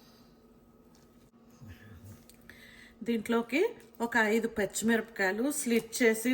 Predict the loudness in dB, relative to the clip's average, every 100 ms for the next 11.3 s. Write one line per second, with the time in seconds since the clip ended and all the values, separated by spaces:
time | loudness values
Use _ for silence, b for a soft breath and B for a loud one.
0 | 2 0 -4 -8 -4 -2 -2 -2 0 0
1 | 0 -4 -4 -2 0 -2 -4 -14 -14 -14
2 | -14 -14 -14 -14 -20 -20 -20 -20 -20 -20
3 | -20 -20 -20 -20 -20 -20 -20 -20 -20 -20
4 | -20 -20 -20 -20 -20 -20 -20 -20 -20 -20
5 | -20 -20 -20 -20 -20 -20 -20 -16 -8 -4
6 | -2 -2 -2 0 -2 -2 B B -6 -4
7 | 2 4 4 4 2 0 B B -14 -12
8 | -4 0 2 4 4 4 2 2 2 4
9 | 4 4 2 2 -2 -2 -4 -4 -4 -4
10 | -4 -6 -6 -6 -4 -6 -6 -6 -6 -6
11 | -6 -2 2